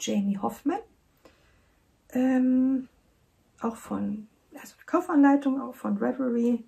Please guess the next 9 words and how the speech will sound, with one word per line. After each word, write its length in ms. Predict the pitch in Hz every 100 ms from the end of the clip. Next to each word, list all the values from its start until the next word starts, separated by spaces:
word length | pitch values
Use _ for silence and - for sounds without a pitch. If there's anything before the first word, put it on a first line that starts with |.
| _ _ _ _ _ _ _ _ _ _
Und 1300 | 240 240 226 220 220 220 220 220 214 - - - -
da 80 | 208
bin 160 | 247
ich 120 | 240
ein 80 | 214
Stückchen 500 | 202 233 226 - 202
weiter 340 | 185 185 - 196
gekommen. 640 | - - 208 214 208 - _ _ _ _ _
So. 320 | - 98 92